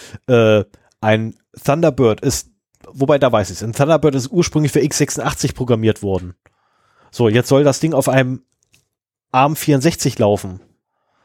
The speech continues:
Ähm, noch dazu ein System on Chip mit einer Mali vierhundert G P U. Äh, die Mali vierhundert G P U, die war schon zur Zeit von,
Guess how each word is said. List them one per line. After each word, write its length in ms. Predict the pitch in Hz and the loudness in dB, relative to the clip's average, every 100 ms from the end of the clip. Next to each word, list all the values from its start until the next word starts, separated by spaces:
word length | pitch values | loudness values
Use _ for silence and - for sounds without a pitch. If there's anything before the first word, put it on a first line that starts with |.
| _ _ _ _ _ - | _ _ _ _ _ 0
Ähm, 360 | 110 110 110 - | 0 0 -8 -4
noch 160 | 135 | -2
dazu 320 | - 151 147 143 | 0 -2 2 0
ein 80 | |
System 380 | 127 165 - 147 | 2 -2 -2 -2
on 140 | 139 127 | 0 0
Chip 260 | 185 - | -2 -2
mit 100 | 131 | -4
einer 100 | 135 | -2
Mali 280 | 123 131 147 | 2 2 2
vierhundert 420 | - 127 147 170 | 0 0 2 0
G 120 | - | 0
P 140 | 156 151 | -4 -4
U. 280 | 156 156 123 | -2 0 2
Äh, 240 | 127 123 | 2 2
die 100 | 123 | -2
Mali 280 | 113 123 135 | 0 0 0
vierhundert 380 | 127 113 135 127 | 0 0 0 0
G 120 | 131 | -4
P 120 | 123 | -4
U, 180 | 117 123 | -2 -4
die 180 | 113 107 | 0 0
war 120 | 117 | 0
schon 280 | - 120 110 | 0 -6 -6
zur 300 | 117 110 104 | -2 -2 -2
Zeit 340 | - 110 117 | 0 0 0
von, 420 | - 110 107 104 | -4 -4 -6 -12